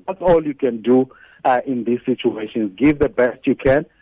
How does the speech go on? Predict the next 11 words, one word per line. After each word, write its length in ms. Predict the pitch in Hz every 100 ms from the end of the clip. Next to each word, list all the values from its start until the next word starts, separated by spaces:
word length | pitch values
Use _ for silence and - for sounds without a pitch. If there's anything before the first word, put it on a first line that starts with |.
| _ _ -
um, 560 | 135 123 123 120 127 131
you 120 | 127
know, 200 | 127 131
and 220 | 131 123
make 200 | 147 151
sure 220 | 156 139 -
that 220 | 117 -
you, 240 | 123 117
you, 180 | 117 120
you 200 | 120 123
represent 580 | 120 139 139 120 120